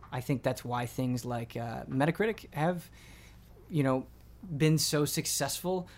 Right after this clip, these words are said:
or why we have to use very simple notation is because there's so much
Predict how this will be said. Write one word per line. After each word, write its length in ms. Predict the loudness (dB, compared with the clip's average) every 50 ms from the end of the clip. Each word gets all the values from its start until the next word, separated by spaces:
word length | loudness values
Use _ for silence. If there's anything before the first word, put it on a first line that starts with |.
| -20 -12 -8
or 220 | -4 -2 0 0 0
why 280 | 0 0 0 2 2
we 140 | 2 0 0
have 160 | -2 -4 -4
to 100 | -4 -4
use 160 | -2 -2 -4
very 200 | -2 0 0 0
simple 280 | 0 0 -2 0 0 -2
notation 580 | -2 -2 -2 -2 -4 -4 -2 0 0 0 0 0
is 160 | -2 -6 -6
because 500 | -4 -4 -4 -2 -2 0 0 -2 -2 -2
there's 200 | -2 -2 -2 -2
so 420 | -2 -2 0 2 2 4 6 6
much 600 | 4 4 4 4 2 2 2 0 -2 -4 -4 -6